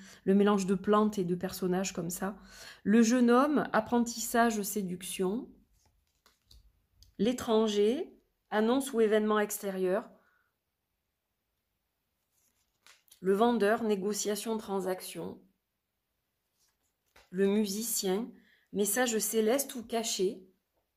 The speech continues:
Le couple, rencontre, projet commun. Le nécessiteux, générosité ou besoin d'aide.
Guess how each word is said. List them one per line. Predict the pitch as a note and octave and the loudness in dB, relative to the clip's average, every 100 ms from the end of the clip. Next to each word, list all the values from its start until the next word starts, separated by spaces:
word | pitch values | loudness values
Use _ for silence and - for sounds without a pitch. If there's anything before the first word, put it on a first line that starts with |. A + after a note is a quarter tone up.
| _ _ _ _ _ _ _ _ _ _ _ _ _ | _ _ _ _ _ _ _ _ _ _ _ _ _
Le | - D#4 | -2 -2
couple, | E4+ C4 C4+ - - | 0 -4 -4 -6 -12
rencontre, | - G#3 B3 B3 C4+ D4+ - | -6 0 0 0 -2 -2 -6
projet | G#3 A#3+ B3 A#3 C4+ | -12 -4 -2 0 -2
commun. | C4+ C4 G3+ G3 - - _ _ _ _ _ _ _ _ _ _ _ _ _ _ _ _ - - _ _ _ | -4 -4 -2 -4 -8 -20 _ _ _ _ _ _ _ _ _ _ _ _ _ _ _ _ -20 -20 _ _ _
Le | F#3+ C4+ | 4 6
nécessiteux, | C#4+ C4+ C4+ B3 - A3+ B3 B3+ C#4 | 6 4 2 -4 -4 -4 0 0 0
générosité | - A#3+ A#3+ A3+ A#3 A3+ A#3 C4+ | 0 2 2 2 2 0 -2 0
ou | A#3+ | 0
besoin | F#3 G#3+ A3 A3 A3 | 2 2 2 0 0
d'aide. | F#3+ E3+ D3+ - | 0 -2 -4 -12